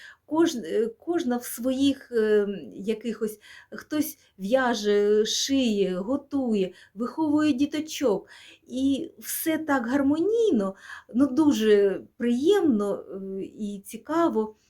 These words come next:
е, знаходитись, е, от у с-, в цій аурі,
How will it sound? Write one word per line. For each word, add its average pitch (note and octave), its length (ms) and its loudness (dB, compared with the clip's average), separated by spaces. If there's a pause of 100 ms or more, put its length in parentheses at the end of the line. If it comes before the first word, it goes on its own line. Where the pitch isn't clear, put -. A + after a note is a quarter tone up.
(320)
е, G3+ 300 0
знаходитись, A3+ 920 -4
е, G3 160 2
от F#3+ 200 -8 (300)
у G3 40 -20
с-, - 180 -18 (720)
в - 100 -18
цій - 360 -4
аурі, F#3 680 0